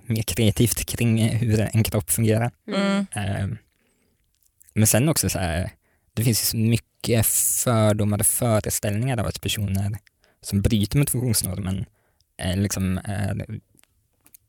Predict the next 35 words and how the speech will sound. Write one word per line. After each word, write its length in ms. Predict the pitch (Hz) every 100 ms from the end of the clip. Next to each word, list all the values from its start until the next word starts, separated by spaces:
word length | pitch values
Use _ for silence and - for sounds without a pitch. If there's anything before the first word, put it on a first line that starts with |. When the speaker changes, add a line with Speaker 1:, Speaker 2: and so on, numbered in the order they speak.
| _
Speaker 1:
ja, 60 | -
men 120 | 107
icke-sexuella 920 | - - - - 101 - 98 107 143 147
på 120 | -
så 120 | -
många 160 | 110 101
sätt. 260 | 113 - -
Speaker 2:
Ja. 260 | 180 170 170
Speaker 3:
Ja, 180 | 165 165
det 60 | 160
Speaker 1:
Eh, 40 |
Speaker 3:
kan 80 | -
jag 20 |
Speaker 1:
eller 220 | 107 104
Speaker 3:
tänka 140 | 104 98
mig. 80 | 95
Speaker 1:
översexuella 760 | 85 - 92 92 92 98 95
finns 240 | 95 98 -
det 140 | 98
också, 360 | 95 - - 95
men 300 | 90 95 95
det 60 | 95
är 20 | 95 95 98
ju 140 | 113 101 - - _ _ -
viss 240 | 107 87
kategori, 520 | - 92 87 92 95 - _
typ. 120 | 190 180
Speaker 2:
Mm, 160 | 170 165 -
mm. 220 | 170 170 -
Speaker 1:
Framförallt 480 | - 98 113 101 98
en 140 | 90
avsexualisering. 1000 | 92 87 - - - - - 90 95 - -
Speaker 2:
Mm. 240 | - 180 175
Speaker 3:
Mm. 320 | 101 98 185
Speaker 1:
Ehm, 480 | 95 90 90 90 107